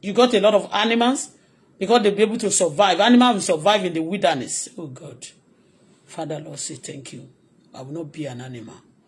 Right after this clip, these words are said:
In the name of Jesus Christ. Animal will survive in the wilderness. Okay? That's not what I want to preach, sha.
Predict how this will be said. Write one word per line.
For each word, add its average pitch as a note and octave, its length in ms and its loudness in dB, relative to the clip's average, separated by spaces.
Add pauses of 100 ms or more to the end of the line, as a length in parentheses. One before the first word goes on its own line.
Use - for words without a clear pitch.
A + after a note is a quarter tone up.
(340)
In C#3+ 100 -18
the C3+ 100 -14
name C#3 180 -10
of C#3 100 -16
Jesus B2 320 -14
Christ. - 200 -16 (420)
Animal E4 400 8
will A#3+ 80 4
survive D#3+ 1000 0 (220)
in G3 140 -2
the F#3 80 2
wilderness. F#3 720 0 (800)
Okay? C4+ 400 2 (1200)
That's C#4 240 4
not A#3+ 100 6
what G#3+ 140 4
I F3+ 60 6
want F#3 160 0
to F3 80 -4
preach, F3 240 -10
sha. D3 300 -8